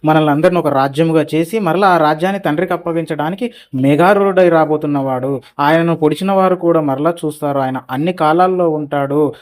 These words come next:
ఈ కార్యానికి ఆయనే ఆది అంతమని చెప్పడానికి. మాట చదవగానే మీరు మళ్ళా, "ఆ, ఇది ఉనికినే కదండి సూచించేది, వర్తమాన భూత భవిష్యత్ కాలాలు అన్ని కాలాల్లో ఉంటాను" అని అంటే ఆయన ఉన్నవాడనే కదండి అని మీరు అనొచ్చు. మీకు చెప్పాను కదా, దేవుని కాలానికి ఏమండి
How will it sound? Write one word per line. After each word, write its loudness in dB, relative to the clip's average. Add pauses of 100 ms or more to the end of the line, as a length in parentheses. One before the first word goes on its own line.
(160)
ఈ 0
కార్యానికి 0
ఆయనే 0
ఆది 0
అంతమని -2
చెప్పడానికి. 0 (440)
మాట 0
చదవగానే 2
మీరు 2
మళ్ళా, 2 (280)
"ఆ, 4
ఇది 6
ఉనికినే 2
కదండి -2
సూచించేది, -2
వర్తమాన 0
భూత 0
భవిష్యత్ 0
కాలాలు 2
అన్ని 0
కాలాల్లో 0
ఉంటాను" -4
అని -6
అంటే -6 (160)
ఆయన -2
ఉన్నవాడనే 0
కదండి -2
అని -6
మీరు -4
అనొచ్చు. -8 (580)
మీకు -2
చెప్పాను -2
కదా, -6 (500)
దేవుని 4
కాలానికి 0 (200)
ఏమండి -4